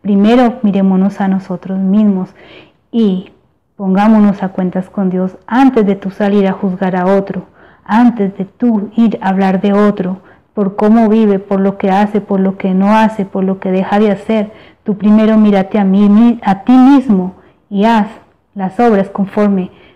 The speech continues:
a la voluntad de Dios. Somos salvos por gracia, pero las obras también van a ser tenidas en cuenta como galardón en el reino de los cielos. Pero si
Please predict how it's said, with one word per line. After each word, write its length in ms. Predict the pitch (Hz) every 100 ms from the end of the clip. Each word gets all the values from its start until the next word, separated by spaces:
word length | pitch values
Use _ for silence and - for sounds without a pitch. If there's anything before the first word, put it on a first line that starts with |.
| -
a 100 | 196
la 140 | 190
voluntad 500 | 190 185 185 175 196
de 140 | 202 196
Dios. 240 | 196 185 - - _ -
Somos 400 | 269 247 190 190
salvos 380 | - 185 185 -
por 260 | 202 190
gracia, 480 | 190 190 190 180 180 _ _ _
pero 160 | - 196
las 260 | 180 180 240
obras 320 | 240 196 190
también 320 | 196 190 185
van 140 | 185
a 60 | 190
ser 180 | 196 196
tenidas 460 | 202 196 185 185
en 160 | 190 196
cuenta 400 | 190 208 214 190
como 260 | 185 190 185
galardón 540 | 180 175 175 202 226
en 120 | 202
el 120 | 185
reino 280 | 180 180 180
de 140 | 175 190
los 160 | 196
cielos. 540 | 190 - 196 185 185 - _ - - _
Pero 200 | - 196
si 200 | 196 190